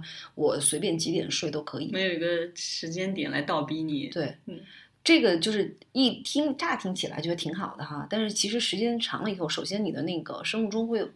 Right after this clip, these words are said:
Speaker 1: 紊乱。
Speaker 2: 对，大太太经常跟我讨论几点钟睡、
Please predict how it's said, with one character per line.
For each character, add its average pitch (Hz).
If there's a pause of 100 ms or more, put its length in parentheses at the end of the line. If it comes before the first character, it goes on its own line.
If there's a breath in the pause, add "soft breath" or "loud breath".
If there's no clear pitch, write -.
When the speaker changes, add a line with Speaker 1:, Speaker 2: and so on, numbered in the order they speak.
(160)
Speaker 1:
紊 123
乱。 156 (160 loud breath)
Speaker 2:
对， 147 (120)
大 190
太 180
太 156
经 190
常 147 (380 soft breath)
跟 175
我 160 (380)
讨 131
论 160
几 170
点 156
钟 226 (100)
睡、 180